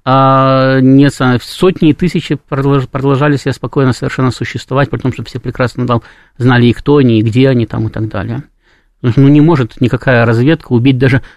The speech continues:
ш-, шестьсот, да? Вот шестьсот человек — это целый батальон, который жил в Канаде,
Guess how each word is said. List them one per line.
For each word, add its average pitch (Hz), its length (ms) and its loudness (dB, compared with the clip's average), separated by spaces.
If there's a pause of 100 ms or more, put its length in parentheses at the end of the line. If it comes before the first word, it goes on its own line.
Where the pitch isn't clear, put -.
ш-, - 300 -2
шестьсот, 104 580 -4
да? 143 200 -4 (500)
Вот 98 120 -8
шестьсот 139 300 -2
человек — 170 300 0
это 120 100 0
целый 131 260 0
батальон, 110 500 -2 (600)
который 120 340 0
жил 117 180 2
в - 80 -8
Канаде, 101 420 -2